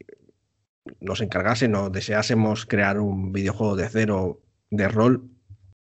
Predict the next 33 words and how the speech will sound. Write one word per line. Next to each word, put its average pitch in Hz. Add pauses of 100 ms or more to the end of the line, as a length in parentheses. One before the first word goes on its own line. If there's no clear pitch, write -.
(280)
¿cómo 131
lo 147
haríamos 135
para 113
que 101
fuese 135 (440)
el 110
mejor 110
videojuego 127
de 123
rol 139
que -
se 127
puede 107
hacer? -
Eso 123
suponiendo 135 (840)
que 127
se -
puede 117
hacer 123
un 117 (140)
videojuego 127
de 120
rol 107
de 107
verdad, 135
porque, 95
bueno, 110 (320)
podéis 107
decir 113
simplemente, 107
"No, 120